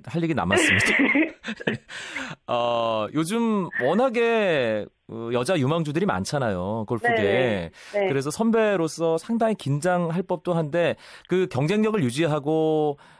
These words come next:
Speaker 1: 이 후배들 추격, 그, 따라잡히지 않게 하기 위해서 노력하는 게 참 힘든 일이죠?
Speaker 2: 어,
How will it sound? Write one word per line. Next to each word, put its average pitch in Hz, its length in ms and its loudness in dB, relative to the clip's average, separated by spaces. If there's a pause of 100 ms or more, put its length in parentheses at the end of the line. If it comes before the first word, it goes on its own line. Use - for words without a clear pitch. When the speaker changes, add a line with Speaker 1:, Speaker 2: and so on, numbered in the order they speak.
(100)
Speaker 1:
이 104 260 -6
후배들 160 800 0
추격, 214 340 -2 (680)
그, 120 240 -2
따라잡히지 202 540 -2
않게 127 960 0
하기 143 300 -4
위해서 131 220 -2
노력하는 131 440 -4
게 151 80 -8
참 196 220 -2
힘든 262 800 0
일이죠? 117 580 0 (1080)
Speaker 2:
어, 208 680 4